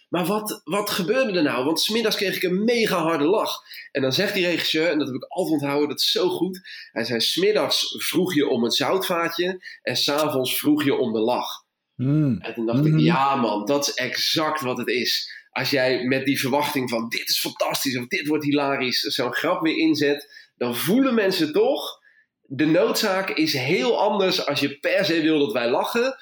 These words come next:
Speaker 1: dan
Speaker 2: Ja.
Speaker 1: dat je gewoon een goed verhaal wil vertellen.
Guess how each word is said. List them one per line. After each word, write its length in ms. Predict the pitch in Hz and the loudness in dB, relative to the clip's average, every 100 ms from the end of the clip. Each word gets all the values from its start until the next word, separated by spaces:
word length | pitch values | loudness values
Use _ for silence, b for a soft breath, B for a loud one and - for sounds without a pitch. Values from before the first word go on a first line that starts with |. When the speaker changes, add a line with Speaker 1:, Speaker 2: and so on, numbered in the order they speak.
| B B B | B B B
Speaker 1:
dan 280 | 139 170 | 0 4
Speaker 2:
Ja. 100 | - 156 | 4 4
Speaker 1:
dat 100 | - | 0
je 60 | |
gewoon 240 | 151 147 139 | 0 2 2
een 60 | |
goed 240 | 139 156 147 | 2 0 2
verhaal 300 | 123 143 110 | 0 2 2
wil 140 | 101 | 0
vertellen. 380 | - 92 92 92 | -4 -8 -10 -12